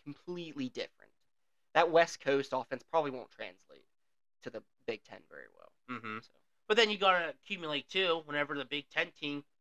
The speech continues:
Speaker 2: goes from East out to West, that's probably gonna affect them too now.
Speaker 1: Yeah.
Speaker 2: You know what I mean? So it, it's gonna work both ways. I don't think there's gonna be one clear-cut advantage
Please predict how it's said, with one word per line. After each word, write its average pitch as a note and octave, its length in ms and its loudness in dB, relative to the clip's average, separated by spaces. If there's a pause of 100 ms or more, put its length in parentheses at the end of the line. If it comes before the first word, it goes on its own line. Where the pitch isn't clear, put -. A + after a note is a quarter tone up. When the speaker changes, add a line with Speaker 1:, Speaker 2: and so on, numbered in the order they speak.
(200)
Speaker 2:
goes B2+ 160 -2
from B2+ 200 -6
East C#3 240 -6
out B2 220 2
to A#2+ 40 -12
West, D3+ 460 2 (420)
that's B2 100 -6
probably E3 200 4
gonna C#3 160 -2
affect - 280 -2
them B2+ 220 0
too F#3 200 -4
now. G#2+ 280 -6 (140)
Speaker 1:
Yeah. B2 160 -6 (100)
Speaker 2:
You C#3+ 60 -10
know C#3+ 80 4
what C#3 80 4
I - 20 -2
mean? C#3 160 -2
So F3 220 6
it, G#3+ 120 6
it's G#3+ 140 0
gonna A3+ 140 6
work G#3+ 180 6
both F3 260 6
ways. G#2+ 280 -2
I A#2 100 10
don't D#3+ 100 10
think F3 160 -2
there's E3+ 120 -4
gonna D3+ 80 -16
be D#3 200 -4 (340)
one D3+ 260 2 (100)
clear-cut D#3 360 0
advantage A#2+ 640 0